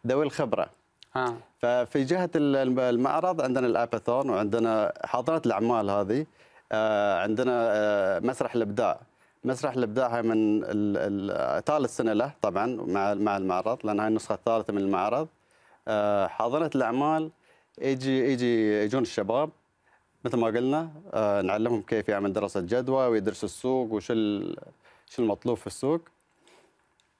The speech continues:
Speaker 1: وناخذه ونعمل له، نحتضنه ونوقفه على ريله. مسرح الإبداع يشرح الشخص اليوم، آه،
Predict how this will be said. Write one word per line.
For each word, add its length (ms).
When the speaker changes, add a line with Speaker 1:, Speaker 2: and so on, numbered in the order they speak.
Speaker 1:
وناخذه 760
ونعمل 540
له، 240
نحتضنه 580
ونوقفه 440
على 220
ريله. 400
مسرح 300
الإبداع 420
يشرح 580
الشخص 380
اليوم، 420
آه، 380